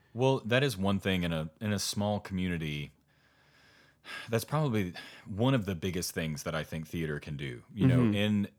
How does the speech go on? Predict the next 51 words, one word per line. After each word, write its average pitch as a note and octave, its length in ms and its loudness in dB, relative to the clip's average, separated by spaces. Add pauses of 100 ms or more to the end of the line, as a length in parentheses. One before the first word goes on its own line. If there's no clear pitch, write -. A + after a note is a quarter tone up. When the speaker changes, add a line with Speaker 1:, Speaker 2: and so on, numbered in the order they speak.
(100)
Speaker 1:
in A#2 260 -2
communities F2+ 640 -2
that D#2+ 180 -4
are D2 160 -6
smaller, F#2 440 -2
most E2 160 -4
of - 60 -14
the D#2+ 80 -12
time D2+ 200 -8
you're D2 340 -10
dealing E2 280 -6
with D2+ 100 -8
people D#2+ 260 -10
that D2+ 120 -6
are D2 100 -6
of C#2+ 160 -10
lower D#2 320 -6
economic C#2+ 480 -10
status. F2+ 540 -2 (420)
And F2 400 -2
with G2 220 0
that F#2 240 0
becomes, F2 560 -4
you G#2+ 80 -2
know, F#2+ 80 0
they E2+ 100 -2
don't A2+ 120 0
get A#2 100 -10
to B2 80 -6
travel G#2 400 -2
as D2 120 -10
much. - 440 -8
Speaker 2:
Yeah. A2 240 2 (180)
Speaker 1:
And F#2+ 480 0 (420)
they're F#2+ 320 -2
not, G2 220 2
uh, G2+ 100 -2 (180)
exposed G2+ 760 -2
to F2+ 240 -2
other G2+ 180 2
people's F2 320 -4
ways F2 240 0
of D2+ 120 -8
life. E2 500 -4 (500)
And F#2 100 -8
they G2+ 60 2
don't G#2 140 2
get G2+ 140 -4
to F#2 80 -4
see G#2+ 380 0
that. C#2 440 -8